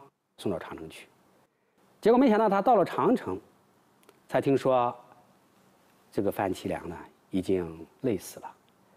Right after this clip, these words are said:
而且他的尸体呢被埋进了长城，所以孟姜女呢就非常悲痛，她呼天喊地，她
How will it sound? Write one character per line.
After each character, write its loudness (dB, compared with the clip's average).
而 2
且 -2
他 -4
的 0
尸 -2
体 -4
呢 -6
被 2
埋 0
进 -2
了 -6
长 -16
城， -18
所 0
以 4
孟 4
姜 2
女 0
呢 -8
就 -6
非 2
常 -10
悲 -6
痛， -12
她 2
呼 0
天 -2
喊 -8
地， -2
她 -4